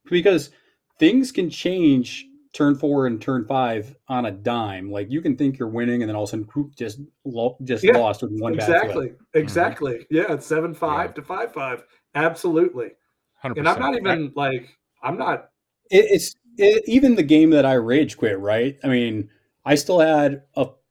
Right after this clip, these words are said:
Speaker 1: I mean, up until that point, it was a fun game against Sam, and even afterwards, I was like, "Yeah, it was, it's fine. It was, it was on me." I still had fun with the game, even though I didn't wanna play it <laughs> anymore.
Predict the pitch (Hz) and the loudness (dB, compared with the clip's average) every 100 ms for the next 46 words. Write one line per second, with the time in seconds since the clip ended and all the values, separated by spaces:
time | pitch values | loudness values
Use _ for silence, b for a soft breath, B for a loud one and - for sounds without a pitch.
0 | _ _ 139 135 120 131 135 135 120 120 | _ _ 0 2 2 0 0 2 2 2
1 | 117 107 - 135 117 107 110 107 120 127 | 2 0 0 0 0 -2 -4 -6 -4 -4
2 | 113 117 110 107 101 - 165 151 117 120 | -2 -2 -4 -4 -6 -4 -2 0 0 0
3 | 113 113 147 123 110 110 104 113 - 202 | -2 -2 -4 -4 -6 -4 -4 -4 -2 0
4 | 165 139 170 139 - 123 113 113 120 123 | 2 0 -4 -6 -2 -2 -2 -6 -4 -4
5 | 135 147 127 120 117 117 156 113 107 b | -2 -2 -2 -2 -2 0 0 -2 -8 b
6 | b - 226 233 165 123 - 131 135 123 | b -6 -6 -2 -2 -2 -2 0 0 -2
7 | 107 120 127 110 107 107 110 107 101 98 | -4 -4 -4 -4 -6 -8 -6 -4 -6 -8
8 | 95 92 - 139 151 92 101 - 185 143 | -10 -12 -4 0 0 -2 -6 -2 2 4
9 | 214 | 4